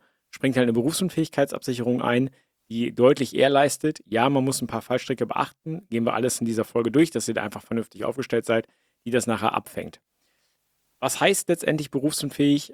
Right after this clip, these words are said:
Berufsunfähig heißt einfach, dass du deinen Beruf nicht mehr richtig machen kannst, weil vielleicht ein Rücken kaputt ist oder du einfach viel zu oft krank bist und vielleicht auch psychische Themen hast oder was auch immer.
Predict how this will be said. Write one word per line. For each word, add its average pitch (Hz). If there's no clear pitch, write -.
Berufsunfähig 127
heißt 127
einfach, 117
dass 110
du 104
deinen 127
Beruf 123
nicht 135
mehr 117
richtig -
machen 151
kannst, 135
weil 110
vielleicht 110
ein 131
Rücken 180
kaputt 143
ist 131
oder 104
du -
einfach 107
viel 139
zu -
oft -
krank 156
bist 147
und 107
vielleicht -
auch -
psychische 151
Themen 127
hast 120
oder 120
was 110
auch 110
immer. 120